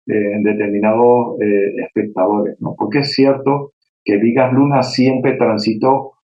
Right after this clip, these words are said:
una especie de línea muy, muy, muy fina entre lo vulgar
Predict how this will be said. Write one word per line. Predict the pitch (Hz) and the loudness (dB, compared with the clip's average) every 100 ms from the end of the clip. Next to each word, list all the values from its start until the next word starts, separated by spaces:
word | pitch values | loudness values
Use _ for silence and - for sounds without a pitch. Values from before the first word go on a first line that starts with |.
| _ | _
una | 120 127 127 | 0 0 0
especie | 127 135 135 131 110 | 0 0 0 0 2
de | 110 101 - - _ | 2 2 -2 -8 _
línea | 117 123 156 160 147 | -2 2 2 4 2
muy, | 139 147 170 175 | 2 2 2 2
muy, | 160 156 160 | 2 2 2
muy | 156 147 165 151 | 0 0 2 0
fina | - 120 123 131 - - _ _ _ _ _ _ | 0 0 2 2 -2 -8 _ _ _ _ _ _
entre | 131 123 120 110 120 117 110 110 | 0 4 2 2 0 2 0 2
lo | 120 120 | 2 4
vulgar | 127 135 165 196 104 - | 4 4 4 4 0 -6